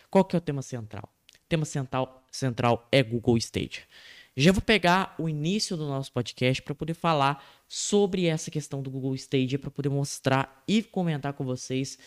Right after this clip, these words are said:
como a situação do streaming no mundo está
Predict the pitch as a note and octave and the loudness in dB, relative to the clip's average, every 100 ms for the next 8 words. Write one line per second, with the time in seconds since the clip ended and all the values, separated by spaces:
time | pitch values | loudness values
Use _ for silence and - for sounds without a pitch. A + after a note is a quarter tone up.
0 | - - _ _ _ - A3 A3+ A3+ A3+ | -20 -20 _ _ _ 6 10 10 10 8
1 | A3 A#3 _ _ _ _ _ - E3 E3+ | 6 2 _ _ _ _ _ 0 0 0
2 | E3 E3+ D3 - F3 F3 D3 - E3 D#3 | -2 0 0 0 -2 -2 -2 -4 -4 -2
3 | D#3 C#3+ D#3+ G3+ E3 E3 F3+ F3+ E3+ - | -2 -2 0 2 2 0 0 -2 -2 2
4 | C#3 C#3 - | 2 2 -4